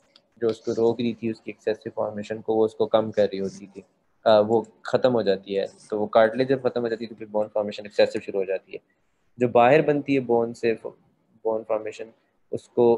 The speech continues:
osteophyte कहते हैं। फाइट का मतलब होता है कोई growth हल्की सी, Osteophyte का मतलब bone की हल्की हल्की growth। तो वो irregular सी छोटी छोटी सी ऐसे जैसे bone से कांटे निकल रहे हैं इस तरह से हो जाता है।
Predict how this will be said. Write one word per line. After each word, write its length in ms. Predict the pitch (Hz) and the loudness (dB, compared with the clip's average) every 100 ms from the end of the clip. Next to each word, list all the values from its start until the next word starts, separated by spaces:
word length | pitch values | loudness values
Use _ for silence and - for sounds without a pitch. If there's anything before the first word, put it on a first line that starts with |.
| - | 4
osteophyte 720 | 113 - 123 113 113 107 104 | 2 2 -2 0 4 4 2
कहते 300 | - 101 104 | -6 -8 -8
हैं। 60 | - | 0
फाइट 240 | 110 110 | 2 2
का 80 | 117 | -2
मतलब 200 | 110 110 | -2 -4
होता 160 | 110 113 | -6 -8
है 60 | - | -6
कोई 180 | 110 107 _ | -8 -8 _
growth 360 | 110 107 107 104 | 0 2 2 0
हल्की 240 | 98 - | -4 -6
सी, 200 | 98 101 - _ _ _ - | -20 -20 -20 _ _ _ -2
Osteophyte 580 | 110 110 - 117 113 110 | 0 0 -2 2 2 2
का 80 | 110 | -2
मतलब 240 | 107 110 107 | -2 -2 0
bone 240 | 104 104 | -2 -2
की 120 | 107 | -4
हल्की 320 | 107 104 101 | -6 -6 -10
हल्की 160 | 101 104 | -10 -10
growth। 260 | 101 98 95 | -4 -4 -4
तो 280 | _ - | _ -6
वो 200 | 110 110 - | -4 -2 -2
irregular 420 | 120 113 110 113 110 | 0 2 0 0 -2
सी 160 | 113 | -6
छोटी 280 | - 107 95 | -6 -6 -6
छोटी 260 | 110 107 107 | -10 -10 -8
सी 160 | 110 - _ _ _ - | -10 -10 _ _ _ -6
ऐसे 200 | 110 120 | -2 0
जैसे 280 | 110 110 110 104 | -2 -2 -6 -4
bone 260 | 107 107 | -4 -4
से 140 | 107 110 | -4 -4
कांटे 360 | 113 107 104 | 0 -2 -2
निकल 240 | 107 107 101 | -4 -2 -4
रहे 160 | 104 | -2
हैं 140 | 101 104 | -4 -6
इस 140 | - | -8
तरह 140 | 104 | -6
से 140 | 98 101 | -4 -4
हो 80 | 92 | -4
जाता 260 | 92 - | -4 -6
है। 60 | 104 | -12